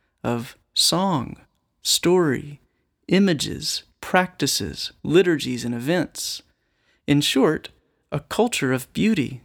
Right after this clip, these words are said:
goodness, and truth that open up the vistas of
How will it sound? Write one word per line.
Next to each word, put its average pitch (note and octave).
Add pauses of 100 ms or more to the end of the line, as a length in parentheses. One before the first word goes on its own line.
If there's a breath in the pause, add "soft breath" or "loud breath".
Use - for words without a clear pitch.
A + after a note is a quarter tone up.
goodness, D#3
and A#2+
truth - (960)
that D3+
open G#3
up E3
the C#3
vistas E3
of C3